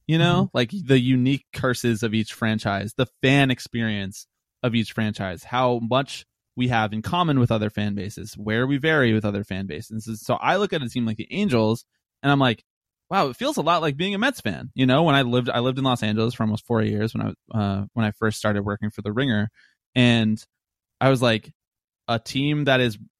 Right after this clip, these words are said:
Speaker 1: weirdly dysfunctional for some reason. Now we share a, a G M, you know, like, our G M used to be their G M." Uh, they, they spend money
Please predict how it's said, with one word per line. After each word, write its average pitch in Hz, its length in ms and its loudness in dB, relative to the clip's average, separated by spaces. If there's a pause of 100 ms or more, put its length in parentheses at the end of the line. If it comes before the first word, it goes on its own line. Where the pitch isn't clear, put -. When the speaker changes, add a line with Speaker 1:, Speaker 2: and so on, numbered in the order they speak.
Speaker 1:
weirdly 139 580 2
dysfunctional 139 720 0
for - 140 -4
some 110 320 -2
reason. 101 480 -4
Now 120 240 2
we 139 220 4
share 135 420 2
a, 127 180 2 (120)
a 123 80 2
G 120 260 2
M, 107 400 -2
you 110 160 -2
know, 117 220 0
like, 113 180 0
our 120 160 4
G 117 220 0
M 117 160 2
used 123 180 0
to 131 60 -2
be 135 140 -2
their 147 220 2
G 113 280 -2
M." 104 260 -4 (460)
Uh, 110 440 2
they, 123 420 0
they 127 120 0
spend 170 400 0
money 180 420 0